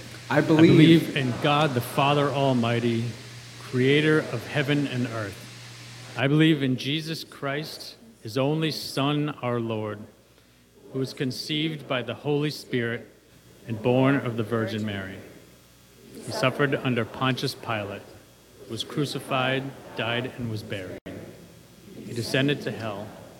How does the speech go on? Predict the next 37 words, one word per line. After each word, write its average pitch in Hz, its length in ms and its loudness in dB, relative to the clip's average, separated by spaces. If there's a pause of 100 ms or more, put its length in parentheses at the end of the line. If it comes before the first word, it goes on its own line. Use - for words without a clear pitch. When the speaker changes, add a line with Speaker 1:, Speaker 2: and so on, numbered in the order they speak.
(680)
Speaker 2:
The - 60 -12
third 135 380 2
day 143 320 2
he 123 180 -4
rose 127 440 0
again 127 400 -2
from 123 200 -6
the 113 60 -4
dead. 110 480 -6 (800)
He 123 80 -4
ascended 143 540 -2
to 117 80 -8
heaven 143 580 -4 (300)
and 113 100 -10
is 101 200 -8
seated 139 440 0
at - 320 -8
the 110 60 -8
right 123 260 0
hand 123 560 -4 (240)
of - 80 -10
God 113 240 -6
the - 60 -10
Father 113 480 -4 (100)
Almighty. 101 500 -8 (1000)
From 117 140 -4
there 131 240 2
he 143 140 0
will 135 140 0
come 120 460 -2
to - 100 -8
judge 113 600 -4
the 113 80 -6
living 127 580 -2
and 120 200 -2
the 117 40 -2
dead. 95 440 -8